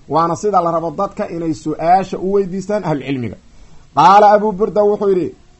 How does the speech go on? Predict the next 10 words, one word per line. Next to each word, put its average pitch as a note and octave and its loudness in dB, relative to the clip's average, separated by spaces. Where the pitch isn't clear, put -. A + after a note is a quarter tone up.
Abu F3+ 2
Burda G3+ -4
ibnu F3+ -4
Niyaar, E3 2
magaciisa F#3+ -2
waxaa G3+ 0
la G3 -2
yidhaha F3+ 0
Haani G3+ -4
ibnu F3 -10